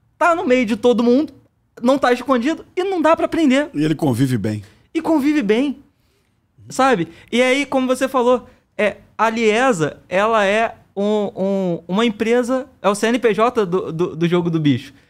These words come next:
Speaker 2: Sim.
Speaker 1: E todo mundo sabe disso e
Speaker 2: Olha, só pra dizer, a Liesa é auditada, a Liesa tem, tem conselheiro, tem tudo, tá? Mas, de fato, ela foi formada há, há, há anos, né,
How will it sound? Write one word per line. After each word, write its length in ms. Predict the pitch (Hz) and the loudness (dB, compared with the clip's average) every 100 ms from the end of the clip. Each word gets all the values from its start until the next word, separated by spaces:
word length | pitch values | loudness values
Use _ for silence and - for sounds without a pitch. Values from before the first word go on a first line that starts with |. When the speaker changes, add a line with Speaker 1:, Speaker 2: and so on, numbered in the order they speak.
| _ | _
Speaker 2:
Sim. 160 | 123 | -8
Speaker 1:
E 100 | 180 | -4
todo 380 | 247 - 233 247 | -4 -2 -2 0
mundo 200 | 233 233 | 0 -2
sabe 300 | 220 240 220 | 0 -2 -2
disso 300 | 208 247 - _ | -2 -4 -4 _
e 180 | 220 240 - _ - - 131 | -8 -8 -8 _ -20 -20 -2
Speaker 2:
Olha, 220 | 147 135 | 0 0
só 180 | 98 151 | 0 -2
pra 140 | - | 0
dizer, 260 | 175 135 165 | -2 0 2
a 40 | |
Liesa 360 | 156 143 160 123 | 2 2 0 0
é 40 | |
auditada, 880 | 131 123 107 107 113 143 165 175 190 | -2 -2 -6 -4 -2 0 -2 -4 -4
a 40 | 165 | -4
Liesa 440 | 117 117 120 117 | -4 -2 -2 -2
tem, 340 | 117 120 117 107 | -4 -2 -2 -2
tem 180 | 117 | -4
conselheiro, 560 | 110 113 113 104 107 135 | -2 -4 -6 -2 -2 -2
tem 100 | 139 | -4
tudo, 260 | - 104 - | -4 -6 -4
tá? 200 | 135 190 _ _ _ _ _ _ | -8 -8 _ _ _ _ _ _
Mas, 180 | 123 113 | -8 -6
de 80 | 143 | -6
fato, 420 | 175 139 139 - | -2 -2 -2 -6
ela 140 | 220 202 | -8 -4
foi 120 | 139 | -6
formada 580 | - 180 139 113 143 214 _ _ _ _ _ _ _ _ | -4 -2 0 -2 -4 -8 _ _ _ _ _ _ _ _
há, 100 | 113 | -6
há, 280 | 113 117 110 113 107 | -6 -6 -8 -6 -6
há 20 | |
anos, 400 | 104 120 185 143 | -2 0 0 -2
né, 180 | 107 185 | -4 -6